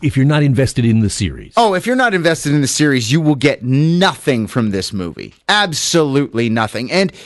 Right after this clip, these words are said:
Speaker 2: to an extent, you could say that that is a fault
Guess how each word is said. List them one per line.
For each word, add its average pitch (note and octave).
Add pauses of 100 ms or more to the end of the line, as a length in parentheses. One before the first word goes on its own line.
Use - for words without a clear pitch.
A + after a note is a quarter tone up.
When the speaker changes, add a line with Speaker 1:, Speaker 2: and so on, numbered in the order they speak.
(160)
Speaker 2:
to F#3+
an E3+
extent, G3+
you F3
could C3
say C3
that G#2+
that C3
is A#2
a A#2
fault B2